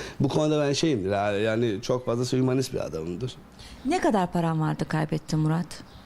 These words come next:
Speaker 1: Epey vardı.
Speaker 2: Mesela?
Speaker 1: Ya boş ver, epey vardı işte yani.
Speaker 2: Ya epey derken işte
Speaker 1: Evet.
Speaker 2: bir daire, iki daire, üç daire, arabalar, şunlar işte
Speaker 1: Ya
Speaker 2: bu
Speaker 1: baktı
Speaker 2: kadar
Speaker 1: gitti
Speaker 2: şeydi.
Speaker 1: işte.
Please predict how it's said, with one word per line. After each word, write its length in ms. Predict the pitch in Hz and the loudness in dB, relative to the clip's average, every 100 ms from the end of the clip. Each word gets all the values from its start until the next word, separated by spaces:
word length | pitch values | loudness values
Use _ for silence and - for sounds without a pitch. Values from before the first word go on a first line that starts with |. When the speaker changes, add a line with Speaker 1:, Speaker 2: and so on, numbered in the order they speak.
| - - - - | -20 -20 -4 2
Speaker 1:
Epey 340 | - 117 143 | 2 4 2
vardı. 260 | 165 95 90 - - - 226 | 2 -2 -6 -12 -14 -14 -4
Speaker 2:
Mesela? 480 | 254 247 147 143 175 180 | -2 0 0 0 -4 -2
Speaker 1:
Ya 120 | 214 | 0
boş 260 | 247 - | 2 2
ver, 60 | 90 | 2
epey 320 | 123 117 135 | 2 2 2
vardı 240 | 131 101 85 | 2 0 -4
işte 200 | - - | -6 -6
yani. 100 | - - - - - - - - | -10 -12 -18 -20 -20 -20 -20 -10
Speaker 2:
Ya 160 | 226 185 - | -6 -6 -6
epey 380 | - 285 269 | -6 -6 -4
derken 520 | 254 247 247 240 233 233 | -4 -2 2 4 4 4
işte 240 | 220 220 | 4 4
Speaker 1:
Evet. 120 | 190 | 4
Speaker 2:
bir 140 | 240 226 | 2 4
daire, 440 | 220 220 226 208 | 2 4 2 2
iki 200 | 208 214 | 0 0
daire, 360 | 214 220 214 208 | 2 2 2 0
üç 180 | - | 0
daire, 280 | 214 208 208 | 0 2 2
arabalar, 540 | 190 208 202 208 208 208 | 2 2 2 2 0 -2
şunlar 380 | 208 208 208 | -2 0 2
işte 140 | 202 190 | 0 0
Speaker 1:
Ya 80 | 196 | 0
Speaker 2:
bu 40 | |
Speaker 1:
baktı 160 | 254 214 | 2 2
Speaker 2:
kadar 200 | 208 202 | 2 2
Speaker 1:
gitti 120 | 185 | 0
Speaker 2:
şeydi. 160 | 202 123 | 0 -2
Speaker 1:
işte. 280 | 123 - | -2 -4